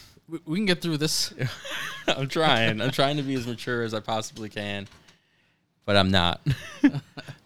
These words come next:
Speaker 2: The actor who's playing Jesse at this time in his life is actually struggling with the fact that he is actually really <laughs> homosexual.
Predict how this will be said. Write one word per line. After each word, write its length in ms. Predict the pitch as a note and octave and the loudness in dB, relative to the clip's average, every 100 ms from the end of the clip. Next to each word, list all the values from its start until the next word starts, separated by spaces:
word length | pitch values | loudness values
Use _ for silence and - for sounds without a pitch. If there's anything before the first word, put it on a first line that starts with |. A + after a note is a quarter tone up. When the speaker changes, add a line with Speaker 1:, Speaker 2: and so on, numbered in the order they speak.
| - | -4
Speaker 2:
The 180 | A#2 - | -2 2
actor 400 | G#2 A2+ - C3+ | 4 4 2 -2
who's 160 | A#2+ | -2
playing 300 | - A#2+ A2 | -2 0 0
Jesse 560 | G2+ A#2 A#2 G2 F#2 A#2 A#2 - _ _ _ _ _ _ _ - _ _ | 4 4 4 0 0 -2 -4 -16 _ _ _ _ _ _ _ -20 _ _
at 300 | A#2 A#2 - | 2 2 0
this 180 | B2 - | -4 -4
time 360 | - - C3+ C3+ | -2 2 2 4
in 80 | |
his 160 | B2 G#2 | 0 0
life 420 | B2+ C3+ A2 - | 0 2 2 -2
is 140 | A2+ - | -8 -6
actually 400 | G#2 A#2 - B2 | -2 0 0 -2
struggling 1000 | - - - - C3 C3 B2 A2 G#2+ G#2+ _ _ _ _ _ - | 2 2 2 4 6 6 2 0 0 -4 _ _ _ _ _ -6
with 180 | A#2 - _ - | -6 -6 _ -10
the 60 | |
fact 320 | A2+ B2 G#2+ A2 | -2 2 2 0
that 80 | |
he 220 | G#2 A2+ - - | 0 -2 -4 0
is 500 | D3 D#3+ B2 G2+ - | 4 6 4 0 -6
actually 440 | - A#2 - A#2 A2 | 0 0 0 0 2
really 260 | A2+ A#2 | 2 2
<laughs> 220 | A2+ - - | 2 -2 0
homosexual. 680 | B2+ A#2+ G#2 F#2+ A2 G2 | 0 -2 -6 -6 -8 -8